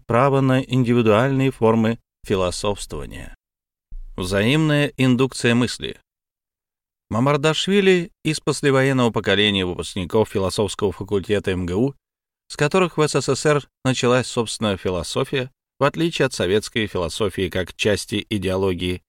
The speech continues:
и агитпропа. Но и отпочковавшаяся от нее социология, Борис Грушин и Юрий Левада заложили фундамент и основали традицию. Мамардашвили неоднократно подчеркивал важность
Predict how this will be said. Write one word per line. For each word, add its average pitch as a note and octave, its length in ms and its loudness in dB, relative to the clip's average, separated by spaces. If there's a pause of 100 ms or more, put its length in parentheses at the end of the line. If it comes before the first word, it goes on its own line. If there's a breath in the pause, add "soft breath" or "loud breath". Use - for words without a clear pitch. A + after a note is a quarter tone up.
(260)
и G#2+ 60 0
агитпропа. F#2+ 840 -4 (1160)
Но C#3+ 140 2
и F#3 40 2
отпочковавшаяся E3 1000 0
от C3+ 140 -4
нее C3 280 2
социология, B2 880 0 (400)
Борис A#2+ 360 -2
Грушин C#3 520 -2 (360)
и F2+ 100 -4
Юрий G#2 400 2
Левада G2+ 500 2 (240)
заложили C#3+ 500 0
фундамент C#3 680 0
и G#2 80 0
основали A2 640 0 (280)
традицию. G#2+ 720 -4 (1080)
Мамардашвили C#3+ 720 2
неоднократно C3+ 760 0
подчеркивал A#2 840 0
важность A2+ 680 -2